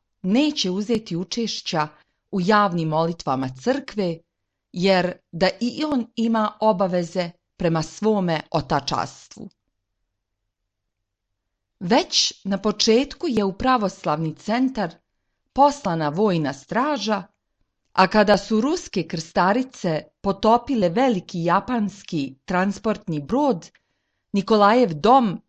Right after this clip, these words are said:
i druge zgrade okružilo je nekoliko četa vojske. Shvativši kakvu to opasnost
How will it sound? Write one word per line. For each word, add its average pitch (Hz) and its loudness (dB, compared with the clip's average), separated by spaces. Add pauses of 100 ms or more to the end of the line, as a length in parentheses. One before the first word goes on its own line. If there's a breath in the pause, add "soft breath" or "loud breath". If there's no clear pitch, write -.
(160)
i 190 -2
druge 254 0
zgrade 190 0
okružilo 233 -2
je 156 0 (160)
nekoliko 180 -2
četa 180 -4
vojske. 123 -8 (1080)
Shvativši 196 -2 (180)
kakvu 247 0
to 254 2
opasnost 190 0